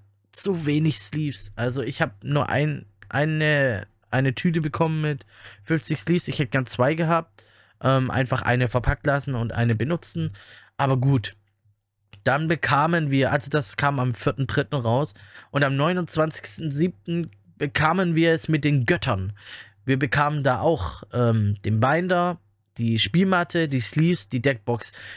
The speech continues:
Ziemlich, ziemlich cool. Also mir hat alles gefallen. Ähm, Sleeves auch wieder das Problem, kriegt man zu wenig.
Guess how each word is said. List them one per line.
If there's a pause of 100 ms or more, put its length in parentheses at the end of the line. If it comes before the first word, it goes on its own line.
(300)
Ziemlich,
ziemlich
cool. (300)
Also
mir
hat
alles
gefallen. (520)
Ähm,
Sleeves
auch
wieder
das
Problem,
kriegt
man
zu
wenig.